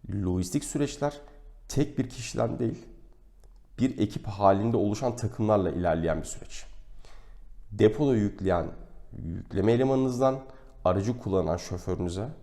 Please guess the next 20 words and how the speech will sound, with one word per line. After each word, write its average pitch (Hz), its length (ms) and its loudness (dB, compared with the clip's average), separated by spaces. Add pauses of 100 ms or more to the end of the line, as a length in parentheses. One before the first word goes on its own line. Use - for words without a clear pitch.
(640)
yeri 92 260 2
gelip 127 300 -2
aracın 95 260 0
tamirini 92 480 -2
yapan 95 320 -2 (380)
tamircinize, 95 720 0 (800)
bu 143 180 6
işin 110 340 -2 (100)
satışını - 500 -4
gerçekleştiren 110 580 0
satış - 320 -8
elemanınıza, 113 520 -2 (120)
tahsilatını 90 680 -4
gerçekleştirecek 113 680 -4
muhasebe 92 400 0
ya 95 100 2
da 85 60 2
finans 98 360 -6
departmanına 110 500 -2
kadar 113 240 -4